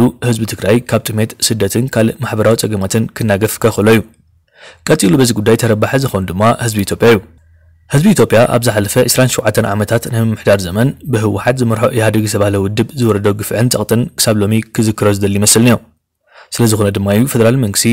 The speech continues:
ህወሓት ንምጥፋእ ኣብ ዘካየዶ ዝነበረ ኩናት ምሉእ ደገፍ ክህብ ዝሰረየ። ኣብዚ ሰዓት ግን ዋላ እውን እዚ ውሳነ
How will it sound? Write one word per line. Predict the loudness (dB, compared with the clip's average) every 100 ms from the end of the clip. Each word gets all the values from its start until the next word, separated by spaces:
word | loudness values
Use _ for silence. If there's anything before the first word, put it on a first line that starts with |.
| -2
ህወሓት | -4 -2 -2 -4
ንምጥፋእ | -4 -4 0 0
ኣብ | 0
ዘካየዶ | -2 0 0
ዝነበረ | 0 -2 -4
ኩናት | -6 -4 -4 -4 -8 -2
ምሉእ | 0 0 -2
ደገፍ | -2 -2 -2
ክህብ | -2
ዝሰረየ። | 0 2 2 2 -2 _ _ _ _ _ _ -20 -20 -2
ኣብዚ | 0 2
ሰዓት | 2 0
ግን | 0 0
ዋላ | 2 2
እውን | 2 -2
እዚ | -4
ውሳነ | -2 -2 0